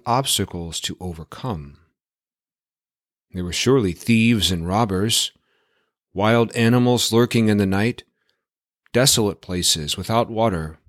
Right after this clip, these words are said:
and even spontaneous storms forming around them. Why were the Magi motivated to travel such a long distance? They were searching.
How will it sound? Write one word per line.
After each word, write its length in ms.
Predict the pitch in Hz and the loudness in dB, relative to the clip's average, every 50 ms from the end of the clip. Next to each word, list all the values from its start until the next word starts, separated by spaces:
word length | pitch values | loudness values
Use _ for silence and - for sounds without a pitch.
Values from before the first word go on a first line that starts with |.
| _ _ _ _ _ _ _ _ _ _ - | _ _ _ _ _ _ _ _ _ _ -10
and 100 | 87 101 | -6 -4
even 220 | 117 117 117 104 | -4 -2 -2 -2
spontaneous 760 | 95 - - 101 98 92 - - - 123 123 117 104 95 87 | -2 -2 -2 -4 -6 -6 -6 -4 -2 0 2 2 2 2 2
storms 640 | - - - - 135 151 165 123 90 78 76 76 - | 2 2 2 2 2 2 4 2 2 0 -2 -4 -6
forming 440 | - - - 139 139 113 92 82 80 | -6 -6 -4 -2 -2 -2 -2 -2 -4
around 360 | 82 80 87 92 95 95 87 | -4 -4 -2 -2 -2 -2 -4
them. 380 | 78 82 78 78 76 76 78 82 _ _ _ _ _ _ _ _ _ _ _ _ _ _ _ _ _ _ _ _ _ _ _ _ _ _ _ _ _ _ | -4 -6 -8 -10 -12 -16 -20 -20 _ _ _ _ _ _ _ _ _ _ _ _ _ _ _ _ _ _ _ _ _ _ _ _ _ _ _ _ _ _
Why 220 | - - 170 185 | -2 0 2 2
were 180 | 190 170 160 156 | 4 4 4 4
the 100 | 123 120 | 2 2
Magi 640 | 107 104 87 95 113 120 123 117 104 113 104 101 | 0 0 0 2 2 4 4 4 4 4 2 4
motivated 720 | 95 92 92 101 107 113 110 104 87 90 92 92 87 90 82 | 2 2 2 4 4 4 4 4 2 2 0 0 -2 -4 -6
to 80 | - 90 | -8 -10
travel 680 | - - - - 110 113 113 98 98 90 85 80 - _ _ _ _ _ _ _ | -12 -8 -4 0 0 2 2 0 -2 -4 -6 -8 -12 _ _ _ _ _ _ _
such 220 | - - 143 - - | -4 -2 0 0 2
a 40 | |
long 320 | 110 107 107 110 104 98 90 | 2 4 4 2 2 0 -2
distance? 640 | 80 104 101 - - - 85 76 73 - - - - - - - _ _ _ _ _ _ _ _ _ _ _ _ _ _ _ _ _ _ _ _ _ _ _ _ _ _ _ _ _ _ _ _ _ _ _ _ _ _ _ _ _ _ _ _ _ _ _ _ _ _ _ _ _ _ _ _ _ _ _ _ _ _ _ _ _ _ _ _ _ _ _ _ _ _ _ _ _ _ _ _ _ _ _ _ _ _ _ | -2 0 2 2 2 0 -2 -2 0 0 0 0 -2 -6 -12 -20 _ _ _ _ _ _ _ _ _ _ _ _ _ _ _ _ _ _ _ _ _ _ _ _ _ _ _ _ _ _ _ _ _ _ _ _ _ _ _ _ _ _ _ _ _ _ _ _ _ _ _ _ _ _ _ _ _ _ _ _ _ _ _ _ _ _ _ _ _ _ _ _ _ _ _ _ _ _ _ _ _ _ _ _ _ _ _
They 80 | - 98 | -10 -6
were 80 | 98 | -2
searching. 580 | 92 - - - 139 131 - - 90 85 80 | 0 0 2 4 4 2 2 0 -4 -4 -6